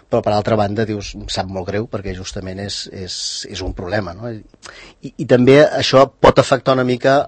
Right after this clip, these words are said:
el... que se-, segons com tu miris, està bé, no? Però vull dir que, que a mig curs poden trobar feina i, per tant, marxen, no? Que això també, tant de bo passés, diguéssim, que, que això també estaria bé. Ara no passa, eh? Ara actualment,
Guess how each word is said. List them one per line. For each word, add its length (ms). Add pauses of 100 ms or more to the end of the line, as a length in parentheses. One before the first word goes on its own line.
el... 520 (1300)
que 100
se-, 180 (300)
segons 340
com 160
tu 100
miris, 360 (420)
està 240
bé, 200
no? 160
Però 160
vull 120
dir 120
que, 160 (440)
que 140 (100)
a 140
mig 260
curs 200
poden 220
trobar 240
feina 240
i, 100
per 160
tant, 280 (240)
marxen, 480
no? 100
Que 100
això 160
també, 280 (320)
tant 160
de 80
bo 200
passés, 360
diguéssim, 360
que, 140 (140)
que 80
això 160
també 180
estaria 340
bé. 140 (420)
Ara 240
no 120
passa, 340
eh? 40 (220)
Ara 120
actualment, 460